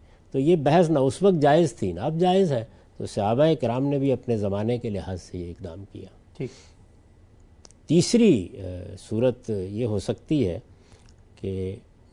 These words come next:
Speaker 1: جو تورات میں قانون بیان ہوا ہے کتاب استثناء میں،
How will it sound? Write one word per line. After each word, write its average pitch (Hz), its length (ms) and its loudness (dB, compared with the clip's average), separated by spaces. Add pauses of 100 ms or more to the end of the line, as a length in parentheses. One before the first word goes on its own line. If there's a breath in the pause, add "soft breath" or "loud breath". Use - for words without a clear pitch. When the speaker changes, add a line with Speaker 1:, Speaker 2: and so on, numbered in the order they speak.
(140)
Speaker 1:
جو 117 120 -2
تورات 123 680 2
میں 190 180 6
قانون 107 340 0
بیان 98 300 -2
ہوا 92 220 -2
ہے 98 60 0
کتاب 104 480 -4
استثناء 110 600 -4
میں، 95 120 -4